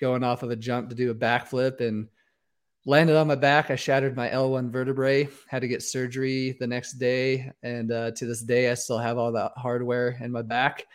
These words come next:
But, uh, long story short, the recovery was supposed to be a, a whole year, um, where I was supposed to be in bed and slowly recovering. And so I lost my job. I dropped out of college, but I ended up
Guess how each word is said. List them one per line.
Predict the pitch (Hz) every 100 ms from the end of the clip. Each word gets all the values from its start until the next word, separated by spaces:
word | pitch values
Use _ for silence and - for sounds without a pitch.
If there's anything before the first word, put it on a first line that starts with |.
| - _ _ _
But, | 123 127 127
uh, | 123 120 120 - _ _ _ _ -
long | 143 165 165
story | - 170 151
short, | - 160 160 175 - -
the | 139
recovery | 139 151 147 160 156
was | 143 139
supposed | 143 139
to | 135
be | 143
a, | 127 117
a | 117
whole | 127 139 120
year, | 120 131 156 185 - _ -
um, | 127 123
where | 123
I |
was | 120
supposed | 135 123
to | 120
be | 127
in | 120 110
bed | 117 127 135
and | 120
slowly | - 123 123 123
recovering. | 113 113 123 127 139 156
And | 120
so | 110 123
I | 113
lost | 120 127 -
my | 110
job. | 127 151 147 131
I |
dropped | 110 120 117
out | 123
of | 107
college, | 147 147 143 147 139 - - - _ _ -
but | 139 127
I | - 131 -
ended | 135 135 131
up | 131